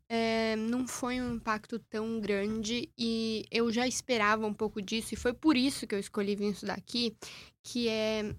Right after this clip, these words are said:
isso de, assim, eu sinto, talvez eu esteja errada, eu não experi-, não experienciei faculdade no Brasil, mas eu tenho essa sensação de que as pessoas se formam na escola e continuam com o mesmo grupo de amigos, indo pros mesmos lugares,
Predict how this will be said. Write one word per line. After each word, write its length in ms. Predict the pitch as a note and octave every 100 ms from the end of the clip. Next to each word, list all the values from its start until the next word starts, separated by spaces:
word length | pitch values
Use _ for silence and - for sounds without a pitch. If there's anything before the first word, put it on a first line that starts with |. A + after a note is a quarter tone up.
| - _ _
isso 240 | A#3+ A3 A#3+
de, 100 | A#3
assim, 340 | A#3 A#3 G#3 -
eu 120 | G#3+
sinto, 580 | G#3+ - A#3+ B3 A#3 G#3
talvez 280 | G#3+ G#3 A3+
eu 60 | A#3
esteja 320 | - A#3+ B3+
errada, 380 | C4 A3 G3+ F#3+
eu 40 |
não 120 | F#3+
experi-, 400 | G#3+ - A#3+ A#3+ -
não 260 | A3+ A#3
experienciei 500 | C4+ C#4 B3+ A#3+ A3+
faculdade 480 | A3 A3+ A3 G3+ G#3
no 60 | G#3
Brasil, 400 | G#3+ B3+ A#3 F3+
mas 220 | F#3+ F#3+
eu 100 | A3
tenho 300 | A3+ A#3 C4
essa 180 | C4 A3+
sensação 640 | G#3 G3+ F#3+ - A3 F#3+
de 120 | F#3
que 220 | - A3 G#3 - -
as 140 | -
pessoas 300 | - G#3+ A#3+
se 100 | -
formam 440 | - A3+ G3+ G#3 F#3+
na 100 | F#3
escola 400 | F3+ - G#3 F#3+
e 40 |
continuam 540 | F#3 G#3 G3+ G#3+ G3+ G3+
com 120 | G3+
o 40 |
mesmo 420 | F#3+ G#3+ C#4 C4+
grupo 260 | B3 A#3 A3+
de 80 | G#3+
amigos, 480 | G3+ G3 F#3+ F#3 F#3+
indo 180 | F#3+
pros 180 | F#3 -
mesmos 540 | - G3+ A#3+ A#3+ A#3+ A3+
lugares, 640 | A#3 G#3 F#3 F3+ F#3 G3